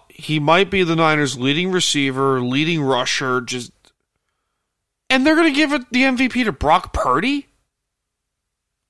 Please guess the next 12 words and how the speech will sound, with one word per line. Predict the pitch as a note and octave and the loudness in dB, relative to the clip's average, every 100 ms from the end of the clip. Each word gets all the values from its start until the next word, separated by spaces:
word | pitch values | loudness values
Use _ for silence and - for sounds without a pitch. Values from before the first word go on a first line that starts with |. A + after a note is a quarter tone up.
| _ | _
Really? | A#2 A#2 D3 G3+ C#4+ D#4+ - _ _ _ _ _ _ _ _ _ _ _ _ _ _ _ _ _ - | -16 -2 2 2 2 -2 -8 _ _ _ _ _ _ _ _ _ _ _ _ _ _ _ _ _ -4
I | E3+ | -2
mean, | F#3+ G3+ | 0 0
I | G#3 C#4+ | 0 2
might | C4+ A#3+ F#3 | 4 2 2
be | F#3+ F3+ | 0 0
the | E3 | 0
only | D#3+ D#3+ D#3 D3+ | 2 2 2 0
one | B2+ A#2+ B2+ | 0 0 0
that | A2+ F2 | -4 -4
says | - G#2+ A2+ | -4 -4 -4
this. | A#2+ C3 | -6 -4